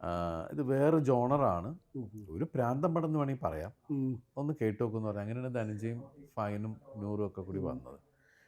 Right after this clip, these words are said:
Speaker 1: ഇവര് കഥ പറഞ്ഞപ്പോ, കഥ എന്ന് വെച്ചിട്ടുണ്ടെങ്കിൽ ഇതിൻ്റെ ഒരു രീതി പറഞ്ഞപ്പോ
Speaker 2: ഉം.
Speaker 1: അതിൻ്റെ ഒരു, ഒരു ഒറ്റ ത്രെഡാണ്, രണ്ട് പേര് തമ്മിലുള്ള പ്രശ്നമാണ്.
Speaker 2: ഉം.
Speaker 1: പക്ഷെ അതിലേക്ക് ഒരുപാട് ആൾക്കാര് അയാളുമായി കണക്റ്റഡ് ആയിട്ട് വന്ന് കയറുകയാണ്.
Speaker 2: ഉം.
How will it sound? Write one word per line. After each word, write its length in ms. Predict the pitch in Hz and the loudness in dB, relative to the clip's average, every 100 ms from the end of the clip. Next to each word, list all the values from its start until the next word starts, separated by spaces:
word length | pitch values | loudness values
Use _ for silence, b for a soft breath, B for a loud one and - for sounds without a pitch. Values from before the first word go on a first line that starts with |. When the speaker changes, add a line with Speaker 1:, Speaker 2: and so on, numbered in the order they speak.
| b | b
Speaker 1:
ഇവര് 160 | 117 147 | 2 4
കഥ 180 | 143 156 | 4 4
പറഞ്ഞപ്പോ, 480 | 165 147 160 - 110 | 2 0 -4 0 4
കഥ 120 | 123 | 6
എന്ന് 220 | 139 165 | 6 4
വെച്ചിട്ടുണ്ടെങ്കിൽ 400 | 165 160 156 156 | 0 0 2 2
ഇതിൻ്റെ 220 | 147 151 | 2 2
ഒരു 80 | 135 | 4
രീതി 340 | 113 127 156 | 6 6 8
പറഞ്ഞപ്പോ 520 | 170 107 76 - 64 _ - | 6 4 2 -8 -14 _ -4
Speaker 2:
ഉം. 260 | 139 123 120 - | -2 -2 -4 0
Speaker 1:
അതിൻ്റെ 180 | 131 156 | 2 4
ഒരു, 240 | 151 135 160 | 4 4 6
ഒരു 340 | 170 202 180 | 6 6 4
ഒറ്റ 260 | 135 - - | -2 -2 -2
ത്രെഡാണ്, 560 | - 165 156 165 98 95 | 2 2 4 2 2 0
രണ്ട് 240 | 104 156 | 0 2
പേര് 260 | 165 160 180 | 4 4 4
തമ്മിലുള്ള 320 | 156 165 170 | 4 2 2
പ്രശ്നമാണ്. 540 | - - - 135 90 - 151 | 0 -4 -2 0 0 -4 -2
Speaker 2:
ഉം. 240 | 127 110 B B - | -2 -4 B B -6
Speaker 1:
പക്ഷെ 160 | 101 120 | 2 4
അതിലേക്ക് 440 | 104 113 139 185 | 4 6 6 6
ഒരുപാട് 460 | 147 117 135 156 175 | 6 6 8 8 8
ആൾക്കാര് 560 | 131 - 139 147 185 - - _ _ _ _ _ - 80 104 67 65 | 6 6 6 6 4 -4 -18 _ _ _ _ _ -18 -8 -8 -6 0
അയാളുമായി 480 | 117 131 151 156 160 | 6 10 10 8 6
കണക്റ്റഡ് 360 | 147 131 139 147 | 4 2 4 6
ആയിട്ട് 180 | 151 147 | 6 6
വന്ന് 240 | 131 131 | 2 2
കയറുകയാണ്. 500 | 120 104 107 90 71 _ 147 | 4 6 6 4 -2 _ -8
Speaker 2:
ഉം. 300 | 127 110 | -6 -6